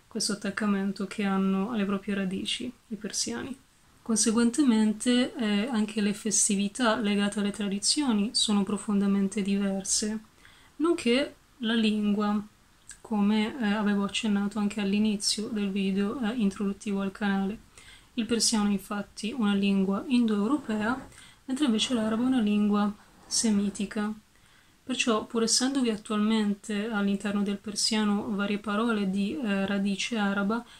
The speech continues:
le lingue rimangono comunque totalmente distinte. Per intenderci, mm, quando io sento qualcuno parlare arabo, purtroppo non capisco assolutamente niente, neppure l'argomento della conversazione.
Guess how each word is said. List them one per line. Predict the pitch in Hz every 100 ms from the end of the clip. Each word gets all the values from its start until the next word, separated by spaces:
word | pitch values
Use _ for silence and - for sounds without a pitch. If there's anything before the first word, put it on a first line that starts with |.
| -
le | -
lingue | 254 247 233
rimangono | 233 214 208 220
comunque | 220 262 214 208 220
totalmente | 220 226 262 240 208 208 208 208 262
distinte. | 214 202 - - 208 202 202 247 254 _ - - - _
Per | - 214
intenderci, | 208 214 208 202 202 - 208 214 277
mm, | 214 196 196 196
quando | 202 208 202
io | 226
sento | 233 208 208
qualcuno | 208 202 - 208 202
parlare | 214 202 226 233
arabo, | 202 202 220 233 302
purtroppo | - 220 - 214 208 - 220 208 - -
non | 220
capisco | 220 220 208 202 - 226 220
assolutamente | 202 - 202 202 202 208 208 196
niente, | 202 214 202 208 202 196
neppure | 220 202 226 214
l'argomento | 196 190 202 208 208 208
della | 202 196
conversazione. | 196 202 202 196 202 - - 220 202 233